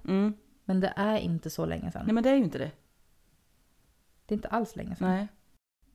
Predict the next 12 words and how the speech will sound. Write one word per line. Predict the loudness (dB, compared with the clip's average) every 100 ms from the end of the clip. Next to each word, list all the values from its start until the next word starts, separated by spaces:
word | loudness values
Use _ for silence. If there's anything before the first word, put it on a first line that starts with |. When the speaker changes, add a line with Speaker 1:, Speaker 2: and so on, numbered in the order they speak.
| 0
Speaker 2:
Men | 2 4 0
tillbaks | 2 6 6 4 0
till, | 0 2 0
eh, | -2 -2 -6 -16 -20 -20 -20 -18 -6
Piteå | -2 -2 0
mentalsjukhus. | -2 0 -2 -2 -2 -2 -4 -14 -20 _ _ _ _ _ -20 -20 -20 -2
T | 4
V | 4
fyra | 4 0 4 6 6
och | 4 0
De | 0 2
Okända | 2 2 4 4 2 0